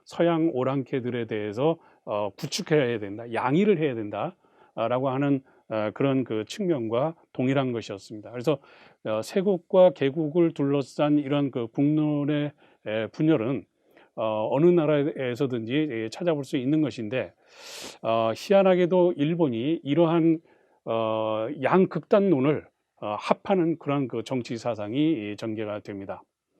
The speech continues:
어, 도저히 양립할 수 없을 것 같은 이런 양이와 개국이라고 하는, 어, 그런 그 정치 노선을, 어, 합해버리는, 어, 굉장히, 이, 특이한, 어,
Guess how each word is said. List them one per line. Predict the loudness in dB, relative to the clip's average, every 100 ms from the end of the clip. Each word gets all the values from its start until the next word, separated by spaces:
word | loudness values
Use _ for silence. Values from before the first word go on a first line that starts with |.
| _ -20 -18 -4
어, | -2 0
도저히 | 2 4 4 4 4 2
양립할 | 2 2 2 -2
수 | -2 0 0
없을 | 0 -2 -2
것 | 0
같은 | 2 0 -2 -2 -2 -2 -14 _
이런 | 2 4 4 4
양이와 | 6 6 8 8 8 4 2 -2
개국이라고 | 0 2 0 2 2 2 0
하는, | 0 2 4 4 2 _ _ -4
어, | -2 0
그런 | 2 0 0
그 | -2 -2
정치 | 0 0 0
노선을, | -2 -2 0 2 2 0 _ _ _ _ _
어, | -4 -2 -2 -2 -4 -6
합해버리는, | -10 -4 2 4 4 0 -4 -12 _ _ _ -20 -20 -20 -12 -4
어, | -2 0 -2 -4 -4 -4 -8 -6
굉장히, | 0 2 2 2 2 4 4 4 4
이, | 2 0 -2 -4 -6 -8 -8
특이한, | -2 0 0 -2 -12 _
어, | -8 -4 -4 -4 -6 -6 -6 -6